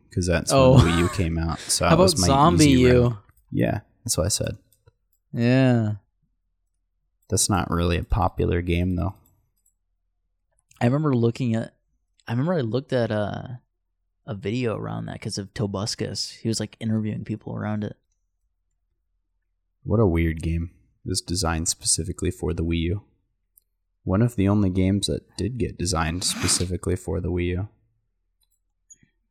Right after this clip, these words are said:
Speaker 1: Or, um, I mean, that didn't get ported to the Switch. That's, uh, one of the true exclusives.
Speaker 2: What,
Speaker 1: Actually, I
Speaker 2: Zombie
Speaker 1: mean,
Speaker 2: U?
Speaker 1: I think it, I
Speaker 2: Zombie
Speaker 1: think it got
Speaker 2: U's on
Speaker 1: ported.
Speaker 2: P C.
Speaker 1: <laughs> Are you really?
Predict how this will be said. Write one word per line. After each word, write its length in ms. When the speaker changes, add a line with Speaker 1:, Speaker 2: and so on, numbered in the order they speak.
Speaker 1:
Or, 160
um, 320
I 60
mean, 200
that 140
didn't 240
get 180
ported 300
to 60
the 80
Switch. 520
That's, 200
uh, 220
one 160
of 100
the 100
true 300
exclusives. 760
Speaker 2:
What, 140
Speaker 1:
Actually, 200
I 60
Speaker 2:
Zombie 220
Speaker 1:
mean, 80
Speaker 2:
U? 140
Speaker 1:
I 20
think 200
it, 200
I 60
Speaker 2:
Zombie 240
Speaker 1:
think 60
it 20
got 120
Speaker 2:
U's 100
on 60
Speaker 1:
ported. 180
Speaker 2:
P 40
C. 380
Speaker 1:
<laughs> 540
Are 120
you 360
really? 360